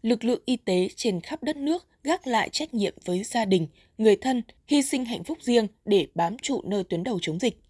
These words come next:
Nhiều cán bộ y tế thâu đêm lấy mẫu xét nghiệm cho người dân vùng tâm dịch. Họ cùng tổ công tác gõ cửa từng nhà, ra từng đối tượng để truy vết các trường hợp F một, F hai. Có những nữ cán bộ y tế kiệt sức,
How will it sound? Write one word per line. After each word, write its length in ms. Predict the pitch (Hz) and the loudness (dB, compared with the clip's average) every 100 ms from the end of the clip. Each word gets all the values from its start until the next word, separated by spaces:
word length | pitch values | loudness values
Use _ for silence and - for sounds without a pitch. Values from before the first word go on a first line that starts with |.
| _ _ _ _ | _ _ _ _
Nhiều 260 | 233 233 214 | 2 6 6
cán 180 | 208 226 | 4 0
bộ 140 | 302 | -4
y 100 | - | -4
tế 300 | 220 185 180 - | -4 -2 -2 -2
thâu 180 | 262 214 | -4 -2
đêm 280 | 202 196 185 | 0 0 2
lấy 220 | 175 185 | 0 0
mẫu 220 | 262 285 | -4 -6
xét 240 | - 349 | -6 -2
nghiệm 180 | 226 - | 0 0
cho 160 | - 202 | -2 -4
người 180 | 190 165 | -4 -4
dân 220 | 190 180 | -2 -2
vùng 180 | 165 143 | -4 -6
tâm 240 | 180 170 | -4 0
dịch. 160 | 175 - _ _ _ | 0 -2 _ _ _
Họ 200 | - 262 | 2 2
cùng 320 | - 233 185 | 2 0 0
tổ 220 | - 190 160 | -2 -2 -2
công 220 | 196 180 | -4 -4
tác 240 | 262 320 _ _ - | -4 -4 _ _ -2
gõ 180 | 349 359 | -2 0
cửa 240 | - 247 | 2 0
từng 240 | 170 185 | 2 0
nhà, 280 | 180 185 170 _ _ | 4 2 2 _ _
ra 240 | 220 220 196 | 2 2 2
từng 280 | - 190 165 | -2 -2 0
đối 160 | 175 | -4
tượng 260 | - 254 - _ _ | 0 -2 -2 _ _
để 160 | 185 143 | -4 -2
truy 140 | - 190 | -2 -2
vết 280 | 208 302 - | -2 -6 -6
các 120 | 320 | -4
trường 160 | 180 | -4
hợp 180 | 170 165 - | 0 -2 -2
F 100 | 320 233 | -4 0
một, 180 | 175 - | -2 0
F 80 | 254 | -8
hai. 320 | - 214 180 170 _ _ _ _ - | 0 2 2 -2 _ _ _ _ -2
Có 100 | 196 | 0
những 280 | 208 311 294 | 0 -4 -4
nữ 120 | 262 - | -6 0
cán 200 | 180 226 | 0 0
bộ 140 | 254 | -2
y 100 | 202 | -2
tế 260 | 196 175 170 - | -2 0 -2 -2
kiệt 160 | - - | -2 0
sức, 260 | - 392 | 0 -2